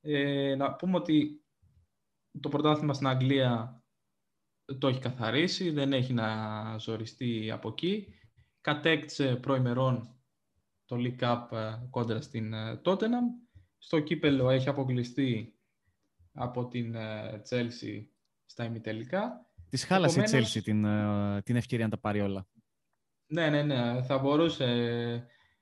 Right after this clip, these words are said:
Speaker 1: να κάνει αυτό το quadruple, λέγεται, νομίζω.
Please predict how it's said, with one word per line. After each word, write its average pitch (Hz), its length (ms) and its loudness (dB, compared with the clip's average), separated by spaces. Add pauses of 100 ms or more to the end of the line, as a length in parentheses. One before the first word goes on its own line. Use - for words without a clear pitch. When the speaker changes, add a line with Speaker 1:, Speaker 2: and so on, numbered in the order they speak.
(180)
Speaker 1:
να 117 680 0
κάνει 131 300 0
αυτό 123 200 -2
το 131 160 -2 (1300)
quadruple, 120 1000 2
λέγεται, 123 520 2
νομίζω. 127 600 -2